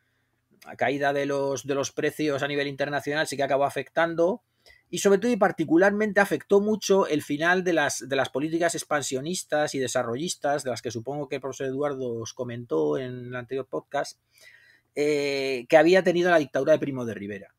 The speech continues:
Porque a partir del año treinta se da un gran frenazo a ese tipo de políticas. Eh, presupuestariamente España no puede sostener, eh, esas políticas de, de construcciones de carreteras, de construcciones de ferrocarriles, de obras públicas que había tenido Primo de Rivera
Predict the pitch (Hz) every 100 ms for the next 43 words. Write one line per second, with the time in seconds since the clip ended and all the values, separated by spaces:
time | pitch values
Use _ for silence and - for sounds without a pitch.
0 | _ _ _ - 135 139 135 143 180 190
1 | 190 190 170 196 170 131 143 165 165 165
2 | 165 160 180 139 135 139 147 147 151 165
3 | 185 170 165 208 - _ _ _ _ _
4 | 127 131 131 135 123 123 139 143 165 170
5 | 170 165 - 180 175 156 160 180 165 160
6 | 151 - 151 170 165 147 143 131 - 143
7 | 165 151 156 156 151 143 139 147 143 139
8 | 139 131 - 139 147 139 131 131 123 123
9 | 202 185 175 170 135 123 131 156 151 147
10 | 139 139 143 190 180 175 156 147 127 -
11 | 196 175 160 160 - 139 143 147 156 147
12 | 143 139 135 143 139 139 139 147 156 170